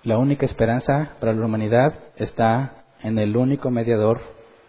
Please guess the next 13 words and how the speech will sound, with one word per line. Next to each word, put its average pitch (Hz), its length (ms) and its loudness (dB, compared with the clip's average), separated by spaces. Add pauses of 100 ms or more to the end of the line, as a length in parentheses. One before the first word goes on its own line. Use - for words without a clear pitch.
(180)
entre 107 240 -6
Dios 104 260 -2
y 104 40 -8
los 104 180 -4
hombres, - 480 -8 (340)
Jesucristo 107 680 -4
hombre, 104 400 -2 (120)
que 110 120 -4
se - 160 -6
entregó 104 440 -2
a 135 60 -2
sí 135 200 -8
mismo, 123 540 -4